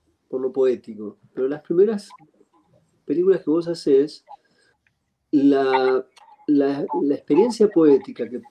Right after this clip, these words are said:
yo la podría equiparar a la, a una suerte de vindicación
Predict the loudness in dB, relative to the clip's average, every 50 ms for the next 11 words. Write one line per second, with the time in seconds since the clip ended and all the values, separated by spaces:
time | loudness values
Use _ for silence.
0 | _ _ _ -2 0 2 2 0 0 -2 -2 -2 0 2 2 2 2 2 0 -4
1 | -12 -10 -8 -6 -4 -2 0 0 0 0 0 -2 -8 _ _ _ _ _ _ _
2 | _ _ -20 _ _ _ _ _ _ _ _ _ _ _ _ _ -8 -4 -2 -2
3 | -2 -2 -4 -10 -14 -20 _ _ _ _ _ _ _ _ _ _ _ _ _ _
4 | _ _ -14 -12 -12 -12 -8 -2 -2 -2 -2 0 0 -2 0 2 2 2 2 2
5 | 0 0 0 0 0 2 0 -2 -2 -2 -4 -4 -4 0 2 2 4 4 4 2
6 | 0 -6